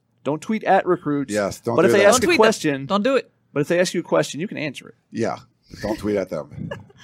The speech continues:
Speaker 3: Uh, D F I said, "Do you think, uh, U S C should have listened to Reggie Bush and got Deion Sanders as head coach? We could have got the number one player in the country." Talk about a crazy, uh, development yesterday.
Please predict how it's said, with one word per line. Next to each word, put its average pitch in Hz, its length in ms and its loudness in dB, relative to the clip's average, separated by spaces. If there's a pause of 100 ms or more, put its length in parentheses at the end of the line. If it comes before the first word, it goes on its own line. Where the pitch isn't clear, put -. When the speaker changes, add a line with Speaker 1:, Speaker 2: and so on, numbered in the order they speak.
(460)
Speaker 3:
Uh, 226 100 4
D 220 200 -2
F 339 180 0
I 208 260 4
said, 175 300 -2
"Do 185 60 -8
you 214 140 -2
think, 330 400 -6
uh, 185 260 4
U 196 220 0
S 202 160 0
C 220 160 0
should 214 120 -4
have 170 120 -4
listened 190 320 0
to 175 100 -2
Reggie 180 320 2
Bush 165 320 2
and 175 160 -6
got 165 200 2
Deion 190 340 0
Sanders 185 520 0
as 165 220 -2
head 185 240 0
coach? - 400 0 (220)
We 202 100 0
could 233 120 0
have 226 100 0
got 208 180 2
the 180 60 -2
number 185 280 0
one 185 300 -2
player 185 400 0
in 160 200 -8
the 160 60 -8
country." 180 400 -6
Talk 233 220 2
about 247 340 4
a 175 80 -2
crazy, 190 680 -2 (280)
uh, 160 100 -4
development 160 600 -2 (260)
yesterday. 160 600 -2